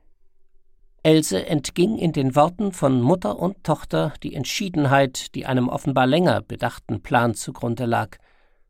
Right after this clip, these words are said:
Um kurz vor Mitternacht kam der Vater noch einmal in den Keller, zusammen mit zwei sowjetischen Offizieren.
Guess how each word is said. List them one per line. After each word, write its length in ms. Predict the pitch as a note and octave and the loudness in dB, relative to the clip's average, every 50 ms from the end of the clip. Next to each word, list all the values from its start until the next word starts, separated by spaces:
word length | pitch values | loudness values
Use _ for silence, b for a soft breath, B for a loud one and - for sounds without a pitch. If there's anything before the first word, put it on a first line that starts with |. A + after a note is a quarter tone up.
| _ _ _ _ _ _ _ _ _ | _ _ _ _ _ _ _ _ _
Um 160 | - - A2 G#2 | -8 -8 -4 2
kurz 280 | - F#3+ A3 - - | 4 4 4 4 0
vor 180 | - - D3+ F3+ | -2 0 0 2
Mitternacht 580 | G3 E3+ D3+ - E3+ D#3+ E3 F3 F3+ F3+ - | 2 0 -2 0 0 0 0 0 -2 -4 -8
kam 220 | - - C#3+ D3 D3+ | -6 -4 -4 -2 -2
der 100 | D#3+ D3 | -6 -4
Vater 320 | - - C#3+ C#3+ - E3 | 0 2 2 2 2 0
noch 160 | D3+ C#3+ - | -4 -4 -4
einmal 400 | - - D3 D3 D3 C3 A2+ G#2+ | -2 2 2 4 4 4 0 -2
in 140 | G#2+ A2 A2 | -4 -8 -12
den 220 | G#2+ A#2 A2+ A2+ - | -10 -8 -8 -8 -6
Keller, 340 | - C#3 C3 B2+ B2+ B2+ B B B B B B B | -2 0 2 2 2 2 B B B B B B B
zusammen 560 | - - D3 B2+ D3 C#3+ C#3+ D3+ E3 F3+ E3 | -6 -2 0 4 6 6 6 6 4 2 2
mit 160 | D3+ C#3+ - | 0 -2 -4
zwei 320 | - - C#3+ C3 B2+ C3 C#3 | -4 0 2 2 2 2 0
sowjetischen 680 | C3 - D3 B2 - B2+ B2 - C3+ B2+ - - C3 C3 | -2 -4 -4 -2 -2 -4 -4 -4 -8 -8 -4 -2 -2 -2
Offizieren. 800 | B2+ - - B2+ - - - - C#3 D3 C#3 B2+ C3 A#2+ - | -2 -4 -8 -10 -10 -12 -12 -6 -4 -4 0 2 0 0 0